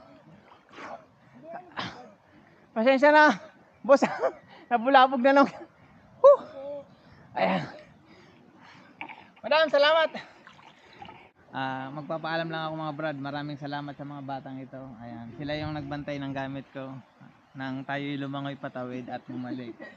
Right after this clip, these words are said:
Ayan. Maraming salamat. Ayan. Kay Sir Jeffrey, kay Madam. Ayan. Salamat, Madam. Huwag masyadong, ano,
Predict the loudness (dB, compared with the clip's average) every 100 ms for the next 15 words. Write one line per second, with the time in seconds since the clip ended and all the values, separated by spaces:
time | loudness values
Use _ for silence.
0 | -20 -20 -20 -20 -14 -14 -14 -16 -20 -20
1 | _ _ -14 -10 -10 -12 -18 -18 -18 -14
2 | -12 -10 -10 -10 -10 -10 -10 -12 -16 -16
3 | -14 -12 -8 -6 -6 -8 -8 -6 -4 -6
4 | -8 -14 -20 -20 -20 -20 -20 -20 -20 -14
5 | -10 -10 -10 -10 -8 -10 -12 -14 -12 -10
6 | -8 -6 -6 -8 -10 -12 -14 -18 -20 -20
7 | -20 -16 -12 -10 -10 -12 -10 -12 -8 -6
8 | -6 -6 -10 -2 2 2 2 -4 -4 -4
9 | -12 -10 -6 -2 -2 0 0 0 -4 -6
10 | -8